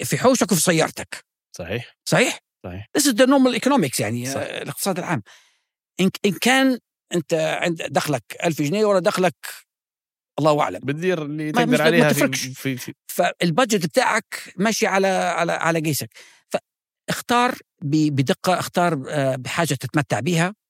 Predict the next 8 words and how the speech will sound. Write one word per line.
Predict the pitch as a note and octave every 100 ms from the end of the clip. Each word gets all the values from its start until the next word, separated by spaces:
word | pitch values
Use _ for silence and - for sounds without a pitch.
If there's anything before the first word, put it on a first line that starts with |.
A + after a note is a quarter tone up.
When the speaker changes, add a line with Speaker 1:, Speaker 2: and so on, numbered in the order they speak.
| _ _ _ _ _ -
Speaker 1:
أوكي؟ | B2+ - F#3+ B3 _ _ _ C3+
آه، | C3+ C3+ C3 C3+
وفي | - -
بدايل، | B3 G#3+ C#4 D#3 C#3+
يعني، | C#3 D#3+
مش | D3+
لازم | G3+ E3+
تاخذ | F3 D#3